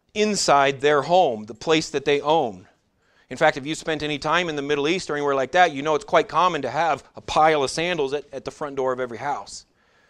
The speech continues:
'cause that tradition still carries on to today.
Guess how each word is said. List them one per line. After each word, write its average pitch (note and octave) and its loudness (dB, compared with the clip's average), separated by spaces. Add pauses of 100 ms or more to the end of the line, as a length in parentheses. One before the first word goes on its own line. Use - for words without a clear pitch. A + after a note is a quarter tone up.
(580)
'cause A2+ -12
that C3+ 2
tradition C3 -4
still C3+ -4
carries C3 -4
on B2 -4
to G#2+ -10
today. G#2+ -4